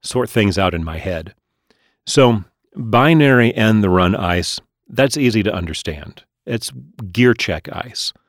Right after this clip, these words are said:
Chimera ice wall, stuff that it's really cheap to break,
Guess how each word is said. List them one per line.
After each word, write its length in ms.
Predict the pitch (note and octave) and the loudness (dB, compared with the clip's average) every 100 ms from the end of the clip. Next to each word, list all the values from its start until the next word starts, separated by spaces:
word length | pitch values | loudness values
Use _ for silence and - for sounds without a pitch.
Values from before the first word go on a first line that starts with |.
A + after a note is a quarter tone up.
| _ _ _ _ | _ _ _ _
Chimera 680 | - A#2+ A#2+ A#2+ G2 E2+ E2 _ | -2 2 4 4 4 0 -6 _
ice 300 | G#2 G2 - | -2 -2 -2
wall, 340 | F#2+ F2 E2 - _ _ _ | -2 0 -2 -8 _ _ _
stuff 380 | - - B2+ A#2+ | -12 -2 -2 -2
that 320 | - G#2+ F#2 - | -2 -2 -2 -6
it's 180 | A2 - | -10 -6
really 240 | G2+ A#2+ | -4 -4
cheap 340 | B2+ - C#3 B2+ _ | -4 -4 -4 -6 _
to 420 | - A2 G2 F#2 - _ _ | 0 0 2 -2 -10 _ _
break, 640 | F#2+ F2 G2 A2+ G2+ - | -12 -2 2 2 2 -4